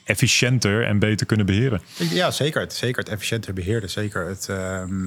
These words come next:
Speaker 2: het aanleveren van de data richting de huurders, maar ook, eh, de vragen voor zijn richt-, van de huurders. Want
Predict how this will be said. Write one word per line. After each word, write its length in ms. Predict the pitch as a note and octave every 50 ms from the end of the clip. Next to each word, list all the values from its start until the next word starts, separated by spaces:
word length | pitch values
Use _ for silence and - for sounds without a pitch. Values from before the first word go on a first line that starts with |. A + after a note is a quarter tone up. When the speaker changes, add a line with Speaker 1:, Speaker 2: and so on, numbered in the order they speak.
| E2+ -
Speaker 2:
het 200 | - F#2+ - -
aanleveren 420 | - A2+ A#2 A#2 A#2 A2+ A2 G#2
van 100 | F#2+ G2
de 80 | G#2+ G#2
data 280 | F#2+ G#2+ G2+ G#2 - G#2
richting 260 | G#2+ G2+ - A#2+ G#2+
de 60 | G#2
huurders, 500 | G2+ A2+ B2 B2 A#2 A#2 A2 A2 G#2 -
maar 140 | - - -
ook, 260 | - A#2 - - - - - - - - - - _ _ _ _ _
eh, 140 | - G#2+ G2+ G2 G2+
de 80 | G2+ -
vragen 380 | - G#2+ A2+ A#2 A2+ - A2
voor 240 | F#2+ G#2+ A2+ C3+ A#2+
zijn 140 | A#2+ A#2 A2
richt-, 180 | A2 A2+ G#2+ -
van 140 | - A#2 A2
de 60 | G#2
huurders. 400 | G#2 A2 A2+ B2+ D3 D3 - - -
Want 220 | G#2+ - -